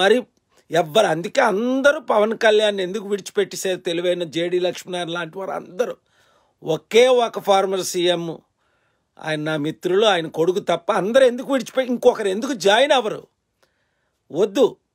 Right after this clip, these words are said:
మీకు నిజంగా అభివృద్ధి చేయాలంటే, ఏ మినిస్ట్రీ కావాలంటే ఆ మినిస్ట్రీ చేసుకోండి. ఎందుకంటే ఈసారి నేను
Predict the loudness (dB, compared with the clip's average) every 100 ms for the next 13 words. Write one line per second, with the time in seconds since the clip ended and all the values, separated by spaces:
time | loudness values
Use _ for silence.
0 | _ _ _ -4 -2 -2 -4 -2 0 2
1 | 2 2 -2 -6 -6 2 6 6 4 0
2 | -4 -8 0 4 4 0 -4 -4 -6 -8
3 | -2 2 2 0 -4 -4 -4 -6 -8 -10
4 | -6 -6 -6 -8 -6 -6 -8 _ _ _
5 | _ _ _ -8 -2 -2 -2 -4 -6 -4
6 | 0 2 2 0 -2 -2